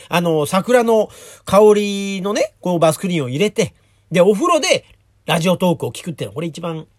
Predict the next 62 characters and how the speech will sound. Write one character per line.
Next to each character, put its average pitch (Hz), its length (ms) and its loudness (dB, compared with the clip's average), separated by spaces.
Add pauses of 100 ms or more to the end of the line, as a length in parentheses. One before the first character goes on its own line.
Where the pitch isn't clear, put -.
(100)
あ 143 100 -10
の、 139 160 -8
冬 185 220 -4
に、 185 280 -4
の 170 160 -6
楽 180 180 -2
し 175 120 -6
み 165 100 -6
と 123 100 -6
し - 80 -12
て、 101 160 -8 (240)
春 196 380 2
初 180 280 -2
め 208 120 0
の 180 240 -4 (260)
楽 202 200 0
し 220 100 -2
み 190 100 -4
と 147 80 -2
し - 60 -8
て 135 100 -8
ど 180 120 0
う 185 40 0
で 165 80 2
し 123 80 -4
ょ 123 60 -4
う - 20 -12
か？ - 200 -10 (280)
提 165 160 2
案 165 160 0
し 151 60 -6
た 165 100 -4
り 147 80 -6
な 131 120 -6
ん 117 40 -12
か 117 220 -8 (240)
し - 80 -18
ち - 80 -6
ゃ 160 60 0
っ - 60 -16
た 160 120 0
り 143 80 -4
な 131 80 -6
ん 107 40 -12
か 120 120 -8
し 139 120 -12
ま 127 120 -8
す - 80 -14
け 131 100 -12
ど 117 100 -10
も 113 120 -12
ね。 117 280 -12
う - 40 -14
ん。 127 340 -12 (680)
で、 113 80 -12
こ 117 100 -12
の 110 80 -14
ミ 147 180 -8
ン 240 140 -6
テ 165 120 -4
ィ 131 100 2
ア。 - 100 -8